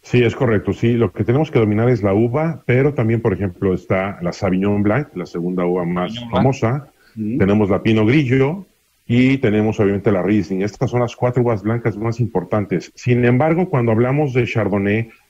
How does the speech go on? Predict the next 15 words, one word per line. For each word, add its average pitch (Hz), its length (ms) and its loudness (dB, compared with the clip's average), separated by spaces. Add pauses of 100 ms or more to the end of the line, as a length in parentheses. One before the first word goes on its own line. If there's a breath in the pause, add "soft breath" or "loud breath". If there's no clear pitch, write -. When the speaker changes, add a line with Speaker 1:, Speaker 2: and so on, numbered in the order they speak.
(180)
Speaker 1:
ahí 98 260 2
es 117 80 4
donde 120 140 0
se - 80 -12
complica 107 320 0
un 113 80 0
poquito 104 340 0 (120)
porque 90 220 -2
existen 117 300 -4
Chardonnays 101 520 0
con 117 440 0
y 107 120 -2
sin 98 280 -2
barrica. 90 680 -2
Entonces, 92 580 -4